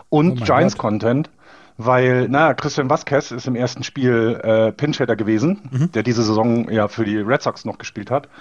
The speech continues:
Speaker 1: Und Mauricio Dubon, der bei den Giants war, ist auch, äh, wird auch immer gerne als, als hier, äh, Substitut eingesetzt. Der war im Centerfield und hat auch einen Ball gefangen.
Speaker 3: Mauricio
Speaker 1: Also,
Speaker 3: Dubon,
Speaker 1: also
Speaker 3: übrigens ehemaliger Red Sox Pro-, Prospect.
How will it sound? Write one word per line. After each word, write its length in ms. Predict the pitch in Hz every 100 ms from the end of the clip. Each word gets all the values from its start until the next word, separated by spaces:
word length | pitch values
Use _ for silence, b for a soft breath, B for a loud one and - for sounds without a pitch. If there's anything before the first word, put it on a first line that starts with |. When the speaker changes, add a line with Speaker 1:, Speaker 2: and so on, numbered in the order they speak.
| B B B
Speaker 1:
Und 160 | 165 151
Mauricio 380 | 151 151 151
Dubon, 540 | 139 135 156 120 110 92
der 120 | 120
bei 140 | 117
den 160 | 117 131
Giants 320 | 143 165 156
war, 300 | 110 107 104
ist 180 | 127 -
auch, 340 | - 127 - -
äh, 340 | 110 110 101 B B B B B B _ _ -
wird 200 | 104 143
auch 120 | 123
immer 160 | 160 127
gerne 340 | 127 117 113
als, 300 | 101 104 -
als 440 | - 107 107 - -
hier, 500 | 110 101 101 90 95 -
äh, 40 | 98
Substitut 540 | 120 - 135 147 160
eingesetzt. 640 | 101 101 98 110 131 -
Der 220 | 117 110 110
war 120 | 104
im 120 | 104
Centerfield 420 | - 139 - 107
und 80 | 98
hat 80 | 104
auch 140 | 98
einen 280 | - 90 104
Ball 160 | 101 95
gefangen. 260 | 90 87 _ _ -
Speaker 3:
Mauricio 320 | 95 113 131
Speaker 1:
Also, 120 | 110
Speaker 3:
Dubon, 260 | 101 113 160 -
Speaker 1:
also 60 |
Speaker 3:
übrigens 360 | 120 127 120 - 107
ehemaliger 640 | 113 131 113 107 104 104 101 - 90
Red 180 | 90
Sox 200 | - 76
Pro-, 180 | - 85 - -
Prospect. 460 | - 80 - -